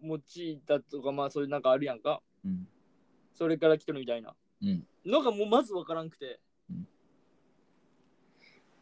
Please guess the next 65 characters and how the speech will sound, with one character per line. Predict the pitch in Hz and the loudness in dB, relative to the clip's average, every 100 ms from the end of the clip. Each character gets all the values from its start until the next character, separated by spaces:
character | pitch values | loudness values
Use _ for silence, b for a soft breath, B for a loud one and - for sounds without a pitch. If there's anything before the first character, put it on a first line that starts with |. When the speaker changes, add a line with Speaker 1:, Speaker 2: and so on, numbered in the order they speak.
| _ _ _ _ _ _ _ _ _ _ _ - | _ _ _ _ _ _ _ _ _ _ _ -16
Speaker 1:
う | 285 302 339 | -6 0 0
ん | 539 | 0
っ | |
て | - | 0
な | 202 | 0
る | 165 | 0
や | - | -4
ん。 | - _ _ _ 180 | -10 _ _ _ -8
Speaker 2:
う | |
ん。 | 180 107 - _ _ _ _ _ _ _ _ | -8 -10 -20 _ _ _ _ _ _ _ _
Speaker 1:
そ | - - | -12 -4
れ | 285 277 | -4 0
が | 254 | 2
わ | 240 | 2
か | 240 | 0
ら | 240 | -2
な | 240 | -4
す | 208 | -8
ぎ | 190 | -14
て、 | _ 240 220 | _ -2 2
ま | 214 170 143 | 4 2 0
あ、 | - | 0
そ | 240 | 2
れ | 254 | 2
も | 196 | 0
わ | |
か | 190 | -2
ら | 220 | -2
ん | 185 | -2
っ | |
て | 151 | -6
い | |
う | 143 | -6
の | |
は | 139 | -8
昔 | 151 - - | -6 -6 -6
か | - 196 | -4 -4
ら | |
ち | |
ょ | 180 | -4
っ | |
と | - | -8
コ | - | -6
ン | 165 | -4
プ | 156 202 | 4 6
レ | |
ッ | - | 6
ク | - | -2
ス | |
だ | 120 | -8
っ | 117 | -6
た | - | -6
か | - | -6
ら。 | - - _ | -8 -14 _
Speaker 2:
う | 95 | -8
ん | |
う | |
ん。 | 95 98 - 80 76 - _ _ _ B B B B _ _ _ - | -6 -10 -14 -16 -16 -20 _ _ _ B B B B _ _ _ 0
Speaker 1:
ま | 185 202 196 | 10 12 12
あ、 | |
と | 156 170 | 10 8
り | 190 | 8
あ | 240 | 10
え | 247 | 6
ず、 | 180 190 190 143 | 6 6 6 6